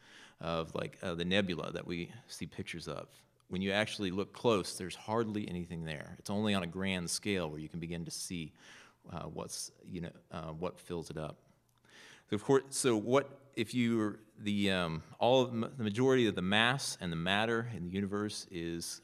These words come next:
uh, is encased in stars or their remnants. And of that, of the mate-, actual material, if you take all the stuff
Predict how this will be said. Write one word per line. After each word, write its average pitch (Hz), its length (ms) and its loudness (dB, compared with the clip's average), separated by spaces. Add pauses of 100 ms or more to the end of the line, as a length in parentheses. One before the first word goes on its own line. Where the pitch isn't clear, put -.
(120)
uh, 82 200 -10 (220)
is 87 120 -10
encased 90 400 -6
in 78 80 -10
stars 135 720 2
or 87 160 -4
their 80 140 -6
remnants. 120 580 -2 (800)
And 101 500 4
of 151 280 6
that, 104 460 2
of 131 220 2
the 135 60 0
mate-, - 240 -2 (180)
actual 120 300 2
material, 113 480 0
if - 80 -6
you 104 40 -6
take - 220 -8
all 127 160 -2
the 110 140 -8
stuff - 720 2